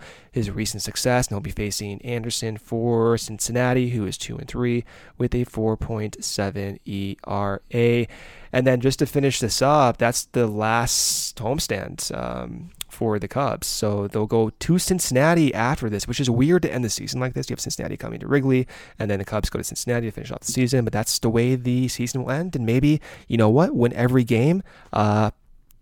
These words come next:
I think that's possible. Let's go on, like, a seven, what is it, seven games they have left, whatever it is,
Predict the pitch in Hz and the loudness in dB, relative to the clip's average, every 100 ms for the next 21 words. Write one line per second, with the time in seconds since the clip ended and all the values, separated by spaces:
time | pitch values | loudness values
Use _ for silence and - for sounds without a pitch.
0 | - _ - 78 - 123 127 113 117 - | -18 _ -10 -8 -4 -4 0 0 0 -2
1 | - 127 220 - 170 101 120 - 135 135 | -2 0 2 4 4 2 -2 0 2 4
2 | 127 123 131 139 151 110 - 143 180 143 | 2 2 2 4 2 2 0 2 2 2
3 | 127 175 190 190 180 202 - 117 131 135 | 0 2 0 0 -2 -2 0 2 4 4
4 | 120 156 - | 4 2 0